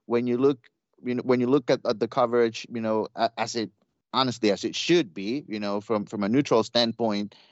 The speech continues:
and from pointing the things that they do right and also the things that they struggle with, you know, that's when you run into trouble. And, you know, all over the world, it's the other way around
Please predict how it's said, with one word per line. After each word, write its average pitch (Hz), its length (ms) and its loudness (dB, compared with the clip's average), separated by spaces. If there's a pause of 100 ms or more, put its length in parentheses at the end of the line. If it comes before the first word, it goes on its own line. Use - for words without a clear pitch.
and 110 320 -2
from 113 160 0
pointing 135 360 0
the 120 100 -2
things 120 300 -4
that 107 180 -4
they 110 160 0
do 120 200 2
right 113 460 2
and 104 100 -6
also 139 280 -4
the 113 120 0
things 107 300 -6
that 104 260 2
they 104 160 -4
struggle 180 460 0
with, 101 260 0 (540)
you 131 80 -4
know, 120 260 2
that's 139 380 0
when 123 160 -4
you 107 120 -2
run 101 200 0
into 98 220 -8
trouble. 82 440 -2 (300)
And, 110 380 2 (140)
you 113 120 -2
know, 101 380 0 (640)
all 170 160 4
over 180 160 2
the 151 140 -2
world, 151 360 2
it's - 200 -10
the 123 160 -2
other 123 240 2
way 151 140 0
around 151 520 -2